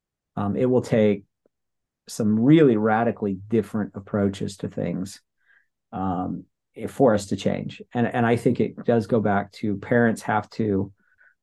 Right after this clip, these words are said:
really take full responsibility for the discipleship of their children. Um, and yes, you can use other resources that aren't you. So hear me on that. <laughs> I'm not saying it's wrong to use other resources.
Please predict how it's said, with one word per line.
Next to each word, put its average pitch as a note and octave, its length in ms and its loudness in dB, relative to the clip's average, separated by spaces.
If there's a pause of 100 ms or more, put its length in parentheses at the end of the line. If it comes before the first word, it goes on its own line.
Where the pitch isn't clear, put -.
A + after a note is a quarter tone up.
(160)
really C3 400 6
take A2 240 0
full C#3 360 4
responsibility G#2 1080 -2
for - 220 -2
the G#2 80 2
discipleship F#2 720 -4
of - 100 -8
their G2 140 -4
children. B2+ 600 4 (640)
Um, G2+ 500 -2 (100)
and B2 140 0
yes, D3 260 4
you B2+ 60 2
can A#2 200 0
use A#2 360 0
other A2+ 220 -4
resources - 720 -8 (360)
that F3+ 80 -2
aren't G#2+ 240 0
you. F#2+ 360 -6 (880)
So G2 540 -6
hear - 180 0
me A2 200 4
on G2 180 -2
that. F#2+ 200 -6 (200)
<laughs> - 200 -20
I'm G#2+ 360 2
not B2+ 260 2
saying A2+ 220 4
it's A2 160 0
wrong A2 300 2
to G2+ 60 2
use G#2+ 160 0
other G2+ 160 -2
resources. G2+ 420 -8